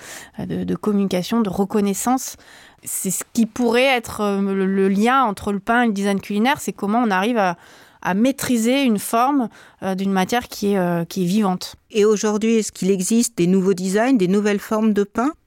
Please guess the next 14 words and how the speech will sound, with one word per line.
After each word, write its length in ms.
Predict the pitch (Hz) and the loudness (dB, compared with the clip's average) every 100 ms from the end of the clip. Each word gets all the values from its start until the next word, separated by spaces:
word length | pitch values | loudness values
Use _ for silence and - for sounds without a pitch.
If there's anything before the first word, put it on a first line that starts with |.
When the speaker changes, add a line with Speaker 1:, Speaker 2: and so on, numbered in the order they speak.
| - | 0
Speaker 1:
Il 60 | |
y 60 | 240 | 2
a 80 | 247 | 2
assez 320 | 285 - 330 | 0 0 -2
peu 240 | - 339 | 0 0
d'innovation, 720 | 339 277 247 233 220 - 269 | 2 2 2 2 -2 -2 0
à 180 | 302 196 | 2 2
vrai 180 | 180 196 | 0 -2
dire, 180 | 220 294 | -2 -4
sur 140 | - | -2
la 120 | 196 | -2
forme 400 | 175 - 262 247 | -2 -2 2 2
du 160 | 208 196 | 0 -4
pain. 260 | - 240 | -2 2